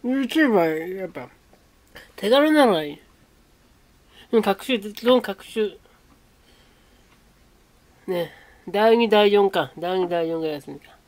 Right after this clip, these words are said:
この間、第四だったでしょうね、この間ね。そうだね、この間。だから休みだったんだね。今度、第一だもんね。あ、ね。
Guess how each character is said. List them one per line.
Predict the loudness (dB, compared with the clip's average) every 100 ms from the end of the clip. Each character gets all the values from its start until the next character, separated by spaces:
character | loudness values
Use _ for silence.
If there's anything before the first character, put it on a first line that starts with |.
| _ _ _ -20 -20 _ _ _ _ -20 -20 _ _ _ _ -20 _ -20 -20 _ _ _ -20 -20 _
こ | 2 6
の | 8
間、 | 6 8
第 | 8
四 | 8 6
だ | 6
っ |
た | 4
で |
し | 0
ょ |
う | -2
ね、 | -2
こ | -2
の | -4
間 | -6 -6
ね。 | -8 -10 -18 _ _ _ _ _ _ _ -20 -20 -4
そ | 0
う |
だ | 0
ね、 | -2
こ | -4
の | -8
間。 | -10 -14
だ | -18 -20 _ _ _ _ _ _ _ _ -10
か | -4 -4
ら | -4
休 | -8 -12
み | -16
だ |
っ | -16
た | -16
ん | -16
だ |
ね。 | -18 -18 -20 -20 _ _ _ _ _ _ _ _ _ _ _ _ _ _
今 | 2 4
度、 | 6
第 | 8 8
一 | 8 4
だ | 4
も | 2
ん | 0
ね。 | -4 -8
あ、 | -14 -18 -20 -14
ね。 | -12 -12